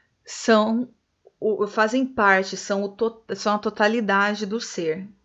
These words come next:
tá? Porque a partir dali, quando entra no quatro D, aí já começa a vida mais, a vida material, os medos, o ego.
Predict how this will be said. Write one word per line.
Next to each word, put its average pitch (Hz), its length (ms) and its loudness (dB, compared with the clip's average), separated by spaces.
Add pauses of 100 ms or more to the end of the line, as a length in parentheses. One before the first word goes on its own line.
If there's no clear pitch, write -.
(120)
tá? 202 200 -2
Porque 214 280 -2
a 202 40 2
partir 208 500 0
dali, 220 360 2
quando 208 240 -2
entra 208 240 -2
no 196 120 -2
quatro 233 640 -2
D, 190 340 -4 (460)
aí 196 300 0
já 208 160 0
começa 196 680 -4
a - 20 -6
vida 185 340 -6
mais, 185 440 -6
a 185 80 -4
vida 180 260 -4
material, 190 840 0
os 180 180 -10
medos, 180 640 -6
o 196 120 0
ego. 156 380 -2